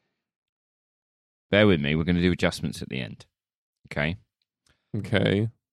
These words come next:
Speaker 1: Uh, it was a deeply unpleasant film.
Speaker 2: Mm-hmm.
Speaker 1: Five.
Speaker 2: Ooh.
Speaker 1: It was a perfectly made, deeply unpleasant film.
Speaker 2: See, this is where I thought you'd enjoy it.
Speaker 1: Eight.
Speaker 2: Ooh.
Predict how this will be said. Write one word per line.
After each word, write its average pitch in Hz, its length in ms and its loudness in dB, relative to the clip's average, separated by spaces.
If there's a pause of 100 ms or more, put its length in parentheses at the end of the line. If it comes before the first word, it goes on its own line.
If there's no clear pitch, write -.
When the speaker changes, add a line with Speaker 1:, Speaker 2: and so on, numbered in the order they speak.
(380)
Speaker 1:
Uh, 101 160 4
it 82 80 -4
was 98 120 0
a 95 40 2
deeply 120 320 4
unpleasant 95 520 2
film. 95 280 0 (640)
Speaker 2:
Mm-hmm. 104 240 2 (640)
Speaker 1:
Five. 67 380 0 (1080)
Speaker 2:
Ooh. 123 300 -2 (520)
Speaker 1:
It 107 60 4
was 98 160 2
a 104 40 4
perfectly 123 560 4
made, 104 480 4 (100)
deeply 90 360 2
unpleasant 78 460 -2
film. 76 360 -2
Speaker 2:
See, - 240 -10
this 92 260 -6
is 95 100 -6
where 92 140 -2
I 87 60 -2
thought 92 240 -4
you'd 87 140 -6
enjoy 92 320 -4
it. 85 160 -6 (540)
Speaker 1:
Eight. - 380 0 (380)
Speaker 2:
Ooh. 127 1200 2